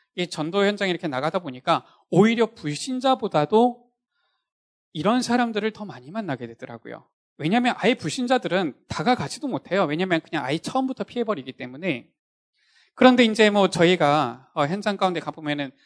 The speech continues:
대충 느낌이 있잖아요. "아, 이 사람은 뭔가 이렇게, 아,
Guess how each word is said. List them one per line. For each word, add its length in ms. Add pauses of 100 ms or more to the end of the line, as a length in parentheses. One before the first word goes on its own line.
(160)
대충 480
느낌이 400
있잖아요. 440
"아, 80
이 80
사람은 460 (240)
뭔가 420
이렇게, 380
아, 180